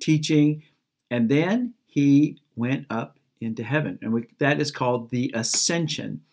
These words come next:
Ascension is just a fancy name that means to go up. And so, uh, forty days after his resurrection, Jesus was ascended. And sometimes I wonder,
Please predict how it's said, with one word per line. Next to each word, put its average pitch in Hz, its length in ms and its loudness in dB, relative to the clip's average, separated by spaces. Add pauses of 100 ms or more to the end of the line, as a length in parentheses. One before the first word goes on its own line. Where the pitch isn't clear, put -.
(240)
Ascension 151 400 0
is 117 100 -4
just 139 240 0
a 107 60 -6
fancy 120 320 -2
name 101 180 -4
that 104 120 -10
means 104 240 -8
to - 120 -6
go 113 240 -2
up. - 300 -2 (420)
And 139 180 4
so, 139 400 2 (380)
uh, 123 220 -2 (240)
forty 196 340 6
days 143 600 2 (440)
after 135 400 2
his 151 180 4
resurrection, 117 840 -4 (540)
Jesus 151 680 2
was 113 600 -4
ascended. 135 840 -2 (600)
And 156 400 2
sometimes 220 540 2
I 170 80 4
wonder, 151 540 2